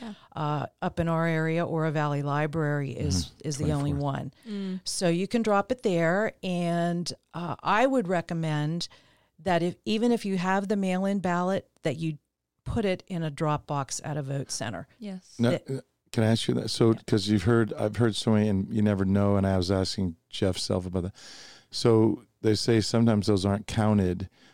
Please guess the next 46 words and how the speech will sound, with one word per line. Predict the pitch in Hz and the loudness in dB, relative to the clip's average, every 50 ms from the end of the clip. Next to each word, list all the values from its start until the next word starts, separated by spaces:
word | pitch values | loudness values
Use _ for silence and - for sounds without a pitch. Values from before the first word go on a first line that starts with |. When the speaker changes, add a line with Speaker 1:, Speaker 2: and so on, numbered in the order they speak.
| _ _ _ _ | _ _ _ _
Speaker 3:
but | - 107 104 - | 2 2 2 4
will | 104 104 104 101 | 4 4 4 6
it | 98 92 90 | 4 4 2
be | 92 104 98 98 | 2 2 2 2
better? | 90 87 98 98 101 98 104 104 104 | 2 0 2 2 4 4 4 4 4
Is | 101 98 95 - | 2 0 0 0
it | 104 98 | 0 2
have | 101 98 107 101 90 | 2 2 2 2 2
a | 95 90 | 0 0
better | 85 90 92 92 107 104 | 0 2 2 2 2 2
chance | - - 117 117 113 - | 2 2 2 2 0 0
of | 107 | 2
being | 113 113 110 107 | 4 4 4 4
counted? | - 117 110 110 110 113 113 107 107 - | 4 2 2 4 4 4 4 4 4 2
Like, | 110 104 98 - | 2 2 0 -2
they | - 123 120 | 0 0 2
only | 123 - 127 123 123 110 | 2 2 2 2 2 2
count | - 123 117 110 107 | 2 2 2 2 2
if | 101 | 0
it's | 92 92 - | 0 0 2
really | - 104 95 | 2 2 2
close, | 92 - - 104 101 104 104 - | 0 0 0 2 4 4 2 0
but | - - 95 - - | 0 -2 -4 -4 -4
we, | 92 92 90 - - - | -6 -6 -8 -8 -10 -8
you | - | -6
know, | 90 90 87 92 - _ - - - - - - | -4 -4 -4 -6 -8 _ -18 -20 -20 -20 -6 -2
election | - 107 101 - - 104 | 0 0 0 0 0 -2
integrity, | 92 - 113 101 95 98 98 | 0 2 2 2 2 2 2
we | 92 | 2
don't | 95 92 | 2 2
know | 92 92 | 2 2
about | 90 87 90 - | 2 2 0 2
that. | - 98 92 95 - - - - - - _ - | 0 0 0 0 -4 -10 -20 -20 -20 -20 _ 0
But | - 110 | 2 4
it's | 107 104 95 - - | 4 2 2 0 2
like, | 113 101 98 98 - - _ _ _ _ _ _ _ _ _ _ _ _ _ | 2 4 4 2 0 -6 _ _ _ _ _ _ _ _ _ _ _ _ _
is | - 110 101 104 | -2 0 2 2
it | 110 98 | 2 2
better? | 95 107 104 107 117 113 | 4 4 4 4 2 2
'Cause | - - - | 0 0 2
I | 113 110 110 | 2 2 4
dropped | 101 110 110 104 98 98 | 4 4 2 2 2 2
mine | 101 104 104 104 104 | 2 2 2 2 2
off | 101 98 95 - - | 2 2 0 -2 -2
last | 98 95 95 95 - - | 0 0 0 0 -2 -2
time, | - - 98 95 95 95 95 92 95 - | -2 -2 0 0 0 0 0 -2 -2 -4